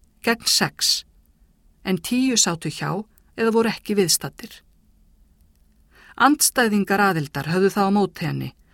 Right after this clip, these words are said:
að aðildarríki voru skylduð til að leyfa útlendum herjum að fara um land sitt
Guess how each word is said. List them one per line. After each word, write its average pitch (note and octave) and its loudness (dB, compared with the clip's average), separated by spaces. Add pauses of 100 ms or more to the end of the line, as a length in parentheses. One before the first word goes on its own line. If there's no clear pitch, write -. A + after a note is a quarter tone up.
að G3 0
aðildarríki A3+ 2
voru E3 -2
skylduð B3 -2
til E3+ -2
að E3 -2
leyfa G3 2
útlendum A3 -2
herjum G3+ 0
að E3+ -8
fara A3+ 2
um D3+ -2
land D3+ -2
sitt - -6